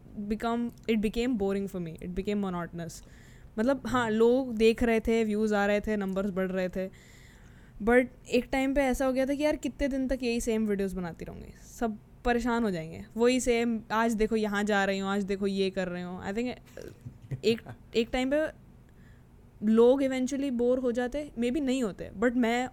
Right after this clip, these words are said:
Speaker 1: already बोर हो चुकी थी। Like, I didn't want to keep doing that। And that's why I stopped, gave that a break, and I'm back to doing this। Yeah,
Speaker 2: हम्म।
Speaker 1: that's it।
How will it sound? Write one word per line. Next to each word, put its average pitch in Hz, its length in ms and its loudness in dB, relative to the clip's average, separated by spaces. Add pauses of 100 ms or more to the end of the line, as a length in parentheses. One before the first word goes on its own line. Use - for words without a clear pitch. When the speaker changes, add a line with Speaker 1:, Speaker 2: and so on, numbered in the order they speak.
Speaker 1:
already 214 400 2
बोर 190 200 0
हो 170 120 -2
चुकी 170 240 -12
थी। 160 120 -16
Like, 190 240 -6
I 190 100 0
didn't 208 200 0
want 208 140 -2
to - 100 -8
keep 170 200 -4
doing 160 200 -6
that। 160 120 -10 (560)
And 214 100 0
that's 220 140 0
why 247 180 2
I - 80 -10
stopped, 220 640 -4
gave 202 140 0
that 196 200 0
a 208 100 -2
break, 190 200 0 (540)
and 208 100 0
I'm 214 100 0
back 208 220 0
to 247 100 -4
doing 208 300 0
this। 160 100 -6 (1120)
Yeah, 185 120 -4
Speaker 2:
हम्म। - 140 -10
Speaker 1:
that's 185 160 -12
it। - 80 -20